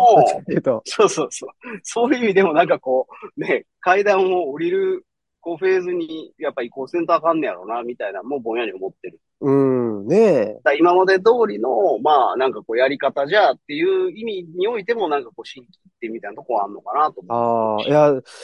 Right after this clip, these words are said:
Speaker 1: だって僕もやっぱそれは思ってますもん。
Speaker 2: そうでしょ？
Speaker 1: うん。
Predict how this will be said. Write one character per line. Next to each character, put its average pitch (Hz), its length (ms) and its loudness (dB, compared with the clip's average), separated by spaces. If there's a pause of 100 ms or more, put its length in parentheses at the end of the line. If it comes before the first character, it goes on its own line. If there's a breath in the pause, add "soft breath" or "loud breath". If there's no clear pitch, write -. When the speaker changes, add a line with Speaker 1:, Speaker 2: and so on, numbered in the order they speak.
(140 loud breath)
Speaker 1:
だ 175 80 2
っ - 20 -18
て 123 200 0 (400)
僕 170 260 2
も 285 100 6
や 320 60 4
っ 320 40 -2
ぱ 214 100 4 (260)
そ - 140 -2
れ 160 60 6
は 151 120 6
思 151 160 2
っ - 80 0
て - 80 -4
ま 113 140 -2
す - 100 -18
も 92 160 -12
ん。 - 60 -18 (1120)
Speaker 2:
そ 220 160 2
う - 20 2
で - 60 -4
し - 60 -14
ょ？ 85 380 -6
Speaker 1:
う 147 80 2 (560)
ん。 - 40 -20